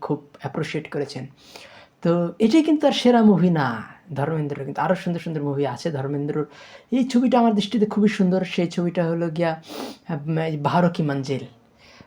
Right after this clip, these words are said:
বসন্তের লক্ষ্য। বসন্তের লক্ষ্য কী? যদি কেউ, আহ,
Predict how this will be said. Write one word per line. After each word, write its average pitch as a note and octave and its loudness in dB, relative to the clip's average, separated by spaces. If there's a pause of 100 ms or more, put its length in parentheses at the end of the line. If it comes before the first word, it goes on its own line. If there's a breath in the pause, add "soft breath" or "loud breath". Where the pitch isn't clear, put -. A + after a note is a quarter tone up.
(120)
বসন্তের G#3+ 4
লক্ষ্য। E3 0
বসন্তের B3+ 2
লক্ষ্য C4 0
কী? A#3 0 (1300 soft breath)
যদি G#3 6
কেউ, B3 6
আহ, F#3+ 4